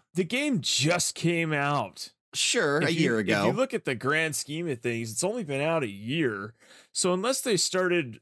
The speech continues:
Speaker 1: like, really focusing on part two as soon as they dropped one, which you know isn't the case, right? There's, there's no way that they immediately rushed into hardcore production. They probably wanted to see reception. They wanted to see,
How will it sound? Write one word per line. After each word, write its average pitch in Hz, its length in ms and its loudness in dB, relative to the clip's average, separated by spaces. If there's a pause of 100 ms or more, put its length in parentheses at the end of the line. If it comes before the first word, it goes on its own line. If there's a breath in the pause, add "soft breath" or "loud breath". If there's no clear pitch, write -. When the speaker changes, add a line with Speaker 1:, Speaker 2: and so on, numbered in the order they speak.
Speaker 1:
like, 120 280 -4
really 156 300 0
focusing 147 540 -4
on 123 140 -2
part 127 280 0
two 147 180 0
as 120 100 0
soon 151 300 0
as 139 120 -2
they 123 120 0
dropped 123 380 -2
one, 101 680 -2
which 135 240 -2
you 165 120 -2
know 135 360 2
isn't 110 280 -4
the 80 80 -20
case, 82 680 -12
right? 95 360 -10 (340)
There's, 139 400 -4
there's 127 220 -4
no 147 320 -2
way 107 640 -4
that 117 180 -6
they 113 360 -2
immediately 113 580 -2
rushed 110 320 -2
into 98 180 -8
hardcore 98 520 -6
production. 98 500 -10
They 107 100 -8
probably 165 340 -4
wanted 117 220 -4
to 107 60 -10
see 117 220 -2
reception. 117 880 -4 (380)
They 107 120 -2
wanted 110 300 -4
to 107 80 -10
see, 107 520 -6